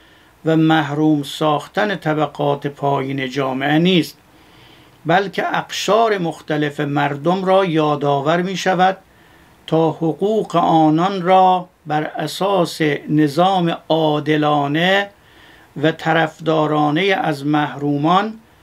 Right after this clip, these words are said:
به مالک اشتر تذکر دهد و رسیدگی عادلانه به همهٔ آن اقشار را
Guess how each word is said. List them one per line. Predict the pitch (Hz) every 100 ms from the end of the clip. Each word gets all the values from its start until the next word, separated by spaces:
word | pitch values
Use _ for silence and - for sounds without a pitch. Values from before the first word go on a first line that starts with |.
| _ _
به | 160 156
مالک | 151 151 147 156 156 139
اشتر | 131 - - 160 180
تذکر | - 143 131 135 - 175 156
دهد | - - - - _ _ - _ _ _ -
و | 151
رسیدگی | 160 165 160 - 165 156 156 147 196
عادلانه | 214 - 170 156 151 151 156 156 151 185
به | 170
همهٔ | 151 156 165 208 196
آن | - 160 -
اقشار | 151 - - 180 196 190
را | 170 185 185 180